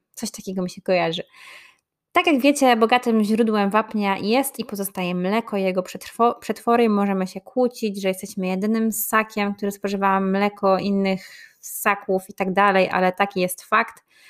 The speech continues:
Mm, mleko wcale nie powoduje zaśluzowienia organizmu i tak dalej. E, to jest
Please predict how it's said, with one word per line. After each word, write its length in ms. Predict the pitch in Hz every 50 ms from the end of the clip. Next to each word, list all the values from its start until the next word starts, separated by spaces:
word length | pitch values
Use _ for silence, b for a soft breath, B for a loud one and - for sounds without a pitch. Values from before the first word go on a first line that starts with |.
| b b b b b b - -
Mm, 800 | 196 196 196 202 196 196 196 196 196 185 - - - 139 196 202
mleko 300 | 214 220 220 220 - 208
wcale 280 | 208 - 202 196 202
nie 120 | 202 214 208
powoduje 540 | 208 220 202 208 208 202 202 202 208 196 190
zaśluzowienia 720 | 202 202 - - - 196 190 202 190 196 196 190 190 180
organizmu 880 | 180 185 - 185 185 185 185 185 190 190 190 180 180 180 180 180 180 185 _ _ _ _ _ _ _ _ _ _ _ _ _ _ _ _ _ _ _ _ _ -
i 80 | 185
tak 180 | 185 190 185 180
dalej. 560 | 190 185 185 185 180 180 180 180 180 - - - _ _ -
E, 420 | 175 180 175 170 170 170 170 - 190 -
to 120 | - 202
jest 260 | 190 190 185 - -